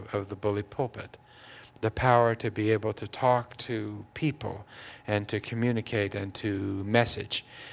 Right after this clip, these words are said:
and to help set, uh, the agenda for community or, or public will. So the mayor, and the mayor's office is a tool, and it belongs to all of us.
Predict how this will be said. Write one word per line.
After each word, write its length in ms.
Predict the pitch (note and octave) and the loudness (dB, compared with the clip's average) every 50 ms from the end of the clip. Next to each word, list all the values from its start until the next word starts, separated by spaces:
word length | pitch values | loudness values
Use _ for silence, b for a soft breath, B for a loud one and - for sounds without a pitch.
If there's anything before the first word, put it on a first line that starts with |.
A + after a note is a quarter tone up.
| B B B B | B B B B
and 220 | G#2+ G#2 G#2+ G#2 - | 0 0 2 2 2
to 100 | A#2 A2 | 0 0
help 440 | - G#2 B2 C#3 C3 B2 A#2+ - - | 2 2 4 6 6 6 4 4 2
set, 520 | - - C#3 A#2+ A#2 A2 A2 - - - | 2 4 4 4 2 0 -2 -4 -4 -2
uh, 300 | G#2 G2+ G2+ G2+ G2 G2 F#2+ G#2 G2 G2 G2+ G#2 G2+ | 0 0 0 -2 -2 -4 -6 -6 -6 -6 -6 -6 -2
the 180 | G#2 G#2 G2+ G2+ | -2 0 2 2
agenda 640 | G2 G2 F2 - B2 A#2 A#2+ A#2+ A2+ A2+ G#2 F#2+ G2 | 0 0 2 4 6 6 4 4 2 0 -2 -2 -2
for 540 | - - - A2+ A2 G#2 G#2 G2+ G2 F#2+ - B B B B B B B | -8 -4 0 0 2 4 4 2 2 0 -4 B B B B B B B
community 680 | - - A2 G#2+ A2+ A2+ A2 A2 G#2 G2+ G#2 G2+ G2+ G2 | -8 -4 -2 0 2 2 4 2 2 2 2 2 2 2
or, 400 | F#2+ F#2+ G2+ G2+ G2 G2 F#2+ F#2 | 2 4 4 4 4 4 2 0
or 260 | F#2+ G2 G2 F#2+ F#2 | 0 0 0 0 -2
public 640 | - - - - A2+ A2 A2 G#2+ G2+ F#2+ - - - B B B B B B B B | -4 -4 0 0 0 2 4 4 2 2 0 -8 -20 B B B B B B B B
will. 460 | G#2 G#2 A2+ A2 G2+ F#2 F#2 F#2+ - - - B B B B B B B B | 0 4 4 6 6 4 0 -4 -8 -12 -18 B B B B B B B B
So 160 | - B2 A#2+ | 0 2 2
the 60 | A#2 | 4
mayor, 360 | A#2 B2+ D#3+ F3+ F3 E3 D3+ | 4 4 4 4 4 2 0
and 720 | C3 - - - G#2+ A2 A2+ B2 B2+ B2+ A#2+ A#2 A#2+ A2+ A#2+ | 0 -2 -4 -4 -4 -4 -4 -4 -4 -4 -6 -6 -8 -8 -4
the 60 | C3+ | -2
mayor's 320 | A2 C3 D3+ E3 D#3+ D3+ D3 | 2 2 2 2 4 4 4
office 320 | C3 B2+ - A2 G2+ - | 2 2 2 -2 -4 -2
is 120 | A2 G2 F#2 | -2 -2 -4
a 120 | F#2+ F#2+ | -4 -6
tool, 500 | - - - B2+ A2 G2 - G2+ - - _ - - - - - - | -8 -6 -4 -2 -2 -2 -4 -8 -12 -16 _ -20 -20 -20 -10 -2 0
and 120 | A#2+ B2 | 2 2
it 80 | B2 - | 2 0
belongs 520 | A#2+ A2+ B2 B2+ C3 B2+ B2+ A#2+ A2 G#2+ - | 0 2 2 4 2 2 0 -2 -4 -6 -6
to 340 | - B2 A2+ G#2+ G#2+ G2 - B B B B B B B | -4 -4 -2 -2 -2 -6 -8 B B B B B B B
all 260 | - A#2+ C3 C3+ B2 G#2+ | 0 2 4 4 4 2
of 100 | F#2+ F2 | 0 0
us. 440 | F2 F2 - - - - - - | -4 -4 0 0 2 0 0 -4